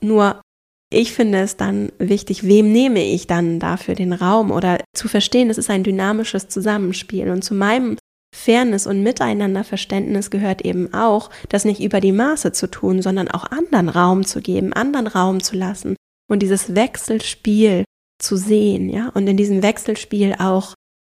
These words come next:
eine gewisse Flexibilität, Fluidität, Freiheit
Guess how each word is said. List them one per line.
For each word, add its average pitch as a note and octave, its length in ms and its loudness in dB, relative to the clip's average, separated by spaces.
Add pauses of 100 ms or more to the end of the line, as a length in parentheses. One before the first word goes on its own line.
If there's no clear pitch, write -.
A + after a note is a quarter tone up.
(120)
eine G3+ 80 2
gewisse G3+ 320 0
Flexibilität, G3+ 960 -2
Fluidität, G3+ 880 2 (480)
Freiheit A3 680 -2